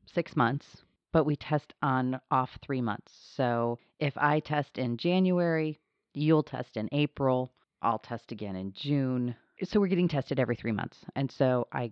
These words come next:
was tested, it was negative, made me feel better, but I still, I was testing just a little 'cause I needed to test.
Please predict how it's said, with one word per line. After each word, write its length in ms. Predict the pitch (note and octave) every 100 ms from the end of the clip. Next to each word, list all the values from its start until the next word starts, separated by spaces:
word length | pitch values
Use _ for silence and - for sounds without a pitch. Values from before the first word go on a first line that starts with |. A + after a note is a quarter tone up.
| _
was 100 | - -
tested, 500 | F#3 F3 F3 D#3+ D#3
it 20 | B2+
was 160 | A#2
negative, 540 | F3+ E3+ D#3 D3+ C#3+ C3+ - _ -
made 140 | C#3
me 80 | B2
feel 260 | - E3+ D#3
better, 440 | D3 C#3 C3+ C3+ _ _ _ _ _ _
but 280 | - B2+ A#2+ - - -
I 100 | B2
still, 680 | _ E3+ D#3+ D3+ D3+ D3+ - _ _ _ _ -
I 40 |
was 100 | A#2+ _
testing 400 | - A#2+ - C3
just 220 | C3 -
a 40 | A#2+
little 1200 | C#3+ F3+ G#3 G#3+ G#3+ G3+ G3 G3 F#3+ F#3 F#3 - _ _ _ _ _ -
'cause 140 | E3
I 80 | D#3
needed 300 | D#3 D#3+ D#3+
to 60 | D3+
test. 580 | - D#3 D#3 _ -